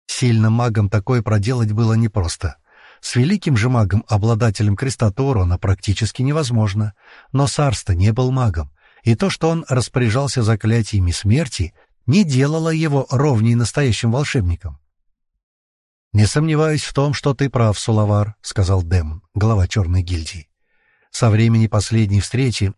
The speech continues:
мне показалось, что этот маг, когда-то один из моих противников,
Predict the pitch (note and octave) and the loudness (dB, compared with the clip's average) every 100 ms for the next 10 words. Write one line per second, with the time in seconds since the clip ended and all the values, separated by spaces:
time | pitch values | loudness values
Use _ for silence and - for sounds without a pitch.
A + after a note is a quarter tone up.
0 | _ - A2+ A2+ A#2 B2 A#2 D#3+ A2+ - | _ -2 0 0 -2 -2 -2 0 0 -2
1 | - - A2 G2+ - G#2 G2+ - C3 - | -8 -6 -2 -2 -2 -2 -2 -2 -4 -4
2 | - _ _ - A2+ G2 A#2 A2+ A#2 A#2 | -12 _ _ -4 -2 0 0 2 0 0
3 | A2+ G2 A#2 A2 - C3 - F2+ E2 - | 0 2 0 -2 -2 -4 -2 -2 -2 -8
4 | - | -14